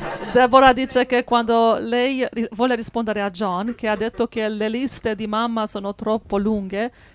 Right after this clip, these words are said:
Debbie dice: "Sì, dipende però quando inizi a fare i lavori, se aspetti alcune ore o inizi subito."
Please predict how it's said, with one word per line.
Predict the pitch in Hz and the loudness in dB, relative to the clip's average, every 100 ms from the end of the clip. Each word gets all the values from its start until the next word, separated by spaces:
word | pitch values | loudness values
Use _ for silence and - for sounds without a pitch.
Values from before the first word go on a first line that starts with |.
| - | -20
Debbie | 196 233 226 233 | -2 0 0 -2
dice: | 220 220 - 254 | -4 -6 -4 -6
"Sì, | - - 202 190 247 330 | -6 -8 -8 -6 -4 -4
dipende | 233 240 233 277 240 | -4 -4 -4 -2 -2
però | - 247 220 | 0 0 0
quando | 240 - 262 330 302 240 220 | -2 -2 -2 -2 0 0 0
inizi | 220 220 220 - | -2 -4 -4 -4
a | 202 | -4
fare | 196 202 196 | 0 -2 -2
i | |
lavori, | 190 185 170 180 180 202 247 269 | -4 -4 -2 -4 -4 -6 -8 -4
se | 294 | 0
aspetti | 208 - 226 233 | 0 -2 -4 -2
alcune | 226 233 226 | -2 0 2
ore | 214 233 277 | 2 2 4
o | 240 | 4
inizi | 233 226 - | 2 -2 -6
subito." | 202 214 196 208 247 277 | -4 -4 -4 -4 -2 -4